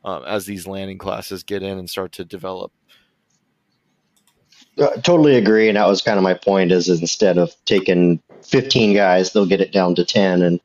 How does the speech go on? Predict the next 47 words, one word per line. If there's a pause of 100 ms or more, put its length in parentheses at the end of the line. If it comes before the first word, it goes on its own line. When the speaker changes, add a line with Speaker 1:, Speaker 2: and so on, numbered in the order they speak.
(400)
Speaker 2:
you
know,
next
thing
you
know,
it'll
be
maybe
five
or
six
or
seven.
But
like
you
said, (320)
they're
always
gonna
have
to
take
guys.
They're
just
not,
uh,
you
know,
Oregon's
just
not
in
a
talent-rich
state, (380)
uh,
like
Georgia
or
near
the
other
talent-rich
states.